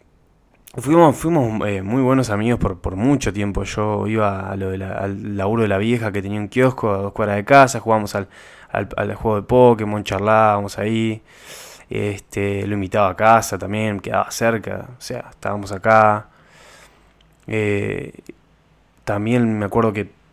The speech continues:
lo invitaba afuera, tenía una casa allá afuera, eh, donde pasábamos el verano y jugábamos o al PlayStation,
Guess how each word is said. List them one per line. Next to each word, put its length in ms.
lo 220
invitaba 340
afuera, 800
tenía 220
una 140
casa 180
allá 160
afuera, 480
eh, 420
donde 380
pasábamos 640
el 100
verano 460
y 40
jugábamos 600
o 320
al 140
PlayStation, 1300